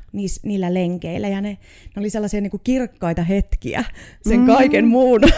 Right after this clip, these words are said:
Speaker 1: <laughs> muun ei niin kirkkaan,
Speaker 2: Mm.
Speaker 1: kirkkaan keskellä. Ja, ja tosi monta lenkkiä muistan, kun me vaan niinku jot-, jotenkin, että nyt me saan kiinni jostakin. Että tää on
Speaker 2: Mm.
Speaker 1: niinku ensimmäinen asia, mikä minua aidosti vie eteenpäin. Ja sitten se toisaalta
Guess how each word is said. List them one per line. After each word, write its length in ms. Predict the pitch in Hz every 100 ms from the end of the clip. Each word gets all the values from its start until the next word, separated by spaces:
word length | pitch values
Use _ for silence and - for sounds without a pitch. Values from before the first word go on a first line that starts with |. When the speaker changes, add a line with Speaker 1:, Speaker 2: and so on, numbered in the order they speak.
| 571
Speaker 1:
<laughs> 240 | - 294
muun 240 | 240 233 208
ei 260 | 269 311 277
niin 260 | 208 165
kirkkaan, 680 | - 247 226 - 170 160 220 -
Speaker 2:
Mm. 240 | 254 269
Speaker 1:
kirkkaan 540 | 254 226 240 - 196 196
keskellä. 560 | 214 220 - 180 180
Ja, 180 | 180 180 180 - _
ja 60 | 175
tosi 240 | 208 220
monta 280 | 208 190 185
lenkkiä 440 | 185 190 - 165 175
muistan, 400 | 180 196 - 165
kun 100 | 175
me 120 | 170
vaan 100 | 180
niinku 160 | 185
jot-, 260 | 196 226 220
jotenkin, 280 | - 220 185
että 140 | 196 190
nyt 160 | 240 -
me 200 | - 226
saan 260 | 208 262 226
kiinni 340 | 269 240 220
jostakin. 680 | 220 208 - - - - 240 - -
Että 180 | 226 226
tää 260 | 214 226 -
on 120 | 214
Speaker 2:
Mm. 40 |
Speaker 1:
niinku 180 | 240 220
ensimmäinen 560 | - 285 254 220 202 -
asia, 320 | 220 - 190
mikä 180 | 180 185
minua 200 | 190 185
aidosti 540 | 214 214 185 165 185
vie 240 | 175 180 196
eteenpäin. 680 | - 185 175 165 180 185 233 - - - - - _ - -
Ja 80 | -
sitten 280 | 247 -
se 100 | 202
toisaalta 580 | 190 220 233 226 202 180